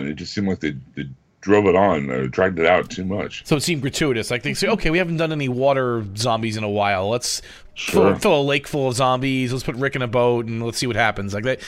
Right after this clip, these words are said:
Speaker 2: like, it, it's almost, they just did it to do it, right? It's not like it drove the story anywhere. Yeah.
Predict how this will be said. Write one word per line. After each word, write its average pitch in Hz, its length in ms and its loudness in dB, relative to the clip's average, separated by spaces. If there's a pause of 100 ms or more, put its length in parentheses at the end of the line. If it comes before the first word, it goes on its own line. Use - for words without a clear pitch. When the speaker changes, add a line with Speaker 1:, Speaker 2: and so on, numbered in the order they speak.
(140)
Speaker 2:
like, 139 100 2
it, 156 140 -2
it's 151 120 -2
almost, 156 440 0
they 147 100 2
just 135 200 -4
did 139 160 2
it 131 100 -2
to 123 100 -4
do 117 160 0
it, 85 140 -6 (100)
right? 113 240 0
It's 104 120 -8
not 123 120 0
like 110 140 -4
it 107 100 -6 (300)
drove 123 220 0
the 101 40 -6
story 113 380 -2
anywhere. 78 420 -10 (180)
Yeah. 117 260 -4